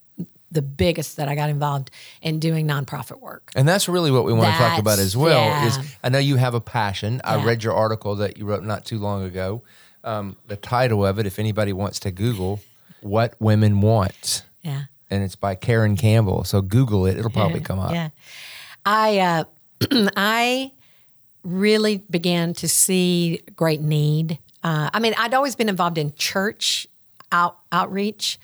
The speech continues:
Speaker 1: As a matter of fact, while I was at a church in, um, in, uh, Houston,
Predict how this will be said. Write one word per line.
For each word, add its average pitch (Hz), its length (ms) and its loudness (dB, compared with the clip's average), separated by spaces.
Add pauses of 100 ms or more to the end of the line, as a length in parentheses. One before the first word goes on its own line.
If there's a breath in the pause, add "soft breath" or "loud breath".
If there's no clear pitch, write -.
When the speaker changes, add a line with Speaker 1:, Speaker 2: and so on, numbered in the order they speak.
(440 loud breath)
Speaker 1:
As 170 180 -2
a - 20 -2
matter 180 160 0
of 156 60 -6
fact, 170 380 -2
while 180 360 4
I 175 120 4
was 165 220 2
at 165 200 2
a 170 160 2
church 165 460 -6
in, 156 480 -2
um, 151 520 -4 (440)
in, 165 240 -4 (280)
uh, 143 240 -6
Houston, 139 680 -4